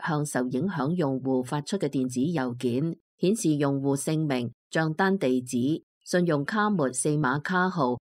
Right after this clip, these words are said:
種類同到期日被外泄。響各國決策者正思考如何因應A I服務崛起之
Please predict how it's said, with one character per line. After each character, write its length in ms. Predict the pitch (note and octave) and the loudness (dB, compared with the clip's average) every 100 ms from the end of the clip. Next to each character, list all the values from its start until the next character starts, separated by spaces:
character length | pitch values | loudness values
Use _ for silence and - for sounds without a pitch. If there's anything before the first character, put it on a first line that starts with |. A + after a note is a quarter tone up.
| _ - | _ -6
種 260 | C#3+ E3+ G#3+ | -2 0 2
類 300 | D#3+ C#3 C3+ | 2 2 0
同 260 | D3+ C3 | -2 -2
到 200 | B2+ D3+ | 0 0
期 240 | D3 C3+ A#2 | 0 0 0
日 160 | B2 B2 | -2 -2
被 140 | C3 C3 | -2 0
外 240 | C3 C3 | 0 0
泄。 420 | B2+ - C#3+ C#3 A#2+ _ _ - | -2 0 0 0 -2 _ _ -2
響 240 | C#3+ F3+ | 0 2
各 180 | G3 D#3+ | 0 -2
國 320 | D3+ D#3+ D#3 | 0 0 0
決 140 | - D#3 | 0 0
策 160 | D#3 | 0
者 320 | D3 C3+ C3+ G3 | -2 -2 -2 -2
正 240 | E3+ D#3 | -2 -4
思 240 | - G3+ | -2 -2
考 440 | G3+ - A#2 D#3 F3+ | -2 -2 -2 0 0
如 140 | D#3+ C3 | 0 -2
何 160 | C3 B2+ | 0 0
因 320 | E3+ G3 G3 | 0 0 0
應 220 | D3+ D3 | 0 -2
A 140 | - F#3 | -2 -4
I 220 | - F#3 | -2 -2
服 160 | F#3+ C3+ | -2 -4
務 300 | C#3 C3+ C3 | -2 -2 0
崛 160 | C3+ B2 | -2 -4
起 160 | A#2 C#3+ | -4 -4
之 140 | - | -2